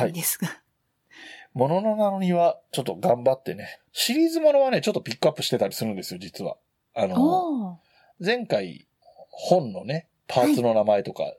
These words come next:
Speaker 2: 神社にあるものとかやったじゃないですか。
Speaker 1: はい。
Speaker 2: ああいう大きいくくりで、
Speaker 1: うん。
Speaker 2: その中のっていうようなのはいくつか、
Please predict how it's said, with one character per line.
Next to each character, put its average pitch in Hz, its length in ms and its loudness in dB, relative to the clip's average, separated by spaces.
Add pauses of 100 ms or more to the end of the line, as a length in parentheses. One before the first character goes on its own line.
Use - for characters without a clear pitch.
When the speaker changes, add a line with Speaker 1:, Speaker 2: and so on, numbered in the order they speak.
(160)
Speaker 2:
神 139 220 0
社 95 140 0
に 101 80 -2
あ 104 80 6
る 101 100 -2
も 98 140 -8
の 95 80 -6
と - 80 -10
か 92 80 -6
や 95 180 -2
っ - 20 -20
た 104 120 -10
じ 98 80 -12
ゃ - 20 -8
な 87 40 -14
い - 20 -
で - 20 -20
す - 60 -20
か。 - 60 2
Speaker 1:
は 170 100 4
い。 - 20 -4
Speaker 2:
あ - 20 -6
あ 196 40 -6
い - 20 -4
う 190 80 2
大 226 280 0
き 220 140 -6
い 226 40 -12
く - 160 -12
く - 120 -4
り 101 140 -4
で、 - 60 -4
Speaker 1:
う - 20 -2
ん。 - 20 -4
Speaker 2:
そ - 120 -4
の 185 100 2
中 208 260 2
の 143 120 2
っ - 100 -16
て - 80 -6
い 117 40 0
う - 20 0
よ 104 100 0
う - 20 -6
な 101 120 -2
の 101 100 -4
は 131 140 2
い 170 60 -8
く - 80 -14
つ - 120 -18
か、 95 240 -4